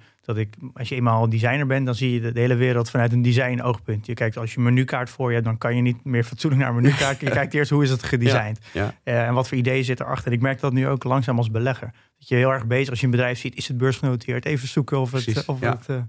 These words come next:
Speaker 2: Ja.
Speaker 1: en hoe gaat het dan met het bedrijf?
Speaker 2: Ja,
Speaker 1: Eh,
Speaker 2: ja.
Speaker 1: ja, je hebt ook een, laatst ook een heel mooie afscheidinterview gehad in, eh, in het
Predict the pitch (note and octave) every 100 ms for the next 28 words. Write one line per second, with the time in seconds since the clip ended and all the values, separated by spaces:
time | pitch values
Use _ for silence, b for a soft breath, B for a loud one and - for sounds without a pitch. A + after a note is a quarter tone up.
0 | b b b B2+ - C#3 C3 B2+ - C#3
1 | B2+ C3 B2+ B2 A#2 A#2+ A#2+ A#2+ A#2 -
2 | C3 A#2+ B2+ b b C#3+ - - D3+ D3
3 | D3 D3 C#3+ C#3+ C3 D#3+ C3+ C3 B2+ B2+
4 | B2+ C3 C3 B2 A#2+ B2 C3+ - F3 E3
5 | D#3+ F3 D#3 - E3+ D#3+ - F#3 - _
6 | D3+ C#3 C3+ C3 C3 C3+ C3